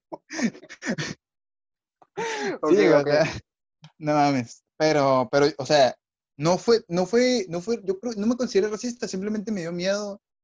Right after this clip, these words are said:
Speaker 2: eh, de, de, de que me fuera a pasar algo, pues, pensé en mí, güey, simplemente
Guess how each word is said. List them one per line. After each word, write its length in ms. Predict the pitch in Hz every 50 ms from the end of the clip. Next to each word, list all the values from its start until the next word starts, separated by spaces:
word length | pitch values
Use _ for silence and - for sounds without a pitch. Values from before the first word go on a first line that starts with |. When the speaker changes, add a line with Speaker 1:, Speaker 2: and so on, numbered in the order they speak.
| _ _
Speaker 2:
eh, 480 | 127 127 127 123 123 120 117 110 - - _ _
de, 440 | 120 120 120 120 117 113 110 - - _ _ _ _ _ _ _ _ _ _ _
de, 520 | 113 113 113 110 110 107 107 101 98 87 _ _ _ _ _ _ _ -
de 80 | - _
que 140 | - 123 117 -
me 100 | 131 127
fuera 220 | 120 - 135 143 160
a 40 | -
pasar 240 | - - - 147 143
algo, 260 | 160 190 196 185 175 165
pues, 200 | - 147 131 -
pensé 280 | - 135 127 120 143 147
en 100 | 160 165
mí, 280 | 160 160 170 190 208 208
güey, 160 | 202 190 175
simplemente 460 | 175 175 180 190 190 190 190 - 208